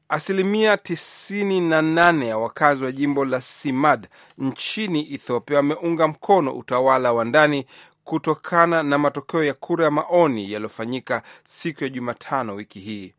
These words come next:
Tume ya uchaguzi ilitangaza matokeo rasmi ambayo wachambuzi wanasema yataleta mabadiliko makubwa nchini Ethiopia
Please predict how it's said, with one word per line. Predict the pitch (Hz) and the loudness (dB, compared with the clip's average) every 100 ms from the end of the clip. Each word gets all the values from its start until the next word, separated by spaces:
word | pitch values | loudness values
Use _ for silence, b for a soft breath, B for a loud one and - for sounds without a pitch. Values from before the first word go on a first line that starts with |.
| b b b b b - | b b b b b -4
Tume | 185 170 165 151 | 2 4 4 2
ya | 135 135 | 2 -2
uchaguzi | 120 131 151 165 156 | -2 -2 0 0 0
ilitangaza | 131 127 127 143 139 127 | -2 -2 0 4 2 2
matokeo | 127 120 123 - 131 | -4 -4 -8 -4 -4
rasmi | 117 143 143 - 143 143 | 2 0 0 -2 -2 -2
ambayo | 131 - 120 123 139 143 135 127 B B B - | -4 -4 -4 0 2 4 2 -4 B B B -8
wachambuzi | 113 - 120 156 185 | -6 -4 -2 -2 0
wanasema | 170 156 - 170 165 160 156 | 0 0 0 0 2 4 2
yataleta | 135 123 143 135 147 160 156 | 0 0 0 2 0 -2 -2
mabadiliko | 147 139 139 143 151 - | -2 0 0 -2 -6 -4
makubwa | 147 143 - 208 190 | -2 -2 -4 -2 0
nchini | 143 - 143 143 | 0 -4 -6 -6
Ethiopia | 131 180 170 113 | -4 -2 -2 -4